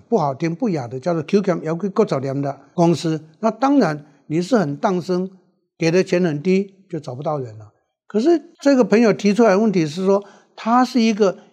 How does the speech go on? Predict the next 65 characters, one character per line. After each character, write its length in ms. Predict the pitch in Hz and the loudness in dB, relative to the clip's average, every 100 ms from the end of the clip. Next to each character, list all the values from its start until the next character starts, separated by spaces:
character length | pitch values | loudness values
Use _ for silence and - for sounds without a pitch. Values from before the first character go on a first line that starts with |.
| _ | _
愿 220 | 262 247 233 | 0 2 2
意 240 | 220 208 - | 2 -2 -6
薪 240 | 226 240 | -2 0
水 220 | 190 139 | 0 -6
给 200 | 135 139 | -6 -10
高 240 | 135 196 185 | -4 0 0
于 160 | 165 | 0
业 140 | 180 151 | -2 -2
界 220 | 165 143 | -6 -8
的， 100 | 123 _ _ _ | -10 _ _ _
所 140 | - | -8
以 20 | 147 | -6
不 180 | - | -4
用 160 | 165 156 | -4 -4
担 200 | 143 139 | -6 -6
心， 180 | 131 135 | -8 -2
因 100 | 214 | 2
为 60 | 226 | 4
我 180 | 165 160 | 4 0
主 180 | 143 135 | -2 -4
持 140 | 156 | -4
的 100 | 160 | -4
企 200 | 147 175 | -2 0
业， 120 | 160 - | 0 -2
我 100 | 135 | -6
薪 220 | 160 202 | -2 0
水 100 | 156 | 0
都 120 | 147 | -4
高 200 | 147 156 | -4 -4
于 160 | 139 143 | -4 -4
业 80 | 131 | -6
界。 240 | 139 123 - _ | -8 -12 -16 _
所 360 | - - 151 202 | -16 2 6 6
以 220 | 151 - - - | 4 2 -8 -8
上 240 | - 202 | 2 4
过 260 | 185 180 - - _ | 6 4 0 -12 _
我 120 | 139 | -4
C 160 | 131 170 | 0 4
E 40 | |
O 80 | 165 | 4
班 180 | 165 160 | 4 0
课 160 | 180 147 | 0 0
的 80 | |
朋 140 | 123 151 | -2 -4
友 60 | |
们， 120 | 139 139 | -4 -4
就 80 | |
常 200 | 143 147 | -6 -4
常 120 | 147 143 | -2 0
听 160 | 156 | 0
到 100 | 156 | 0
我 80 | 135 | -2
讲 160 | 120 117 | -6 -6
这 120 | 139 | -6
一 80 | 127 | -4
句 120 | 139 | -4
话， 160 | 120 - - - | -6 -10 -20 -8
我 100 | 139 | 0
都 140 | 185 | 2
是 100 | 175 | 2
把 140 | 156 123 | 0 -4
人 160 | 131 | -2
干 160 | 143 135 | -2 -2
掉 180 | 139 | -4
的。 80 | 113 | -8